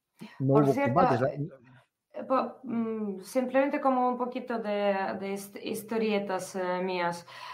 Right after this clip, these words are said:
Speaker 2: Eh, ¿sabéis que Pokrovsk, igual, igual que Bakhmut, Bakhmut es el nombre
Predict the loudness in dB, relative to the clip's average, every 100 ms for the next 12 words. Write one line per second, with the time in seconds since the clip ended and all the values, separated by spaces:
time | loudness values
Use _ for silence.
0 | -12 -4 -2 0 -2 -2 0 0 0 2
1 | 2 2 2 2 -2 -16 -20 _ -6 2
2 | 2 2 0 0 0 0 -2 0 0 4
3 | 2 2 -4 -2 -2 0 0 0 -2 0
4 | 0 2 0 0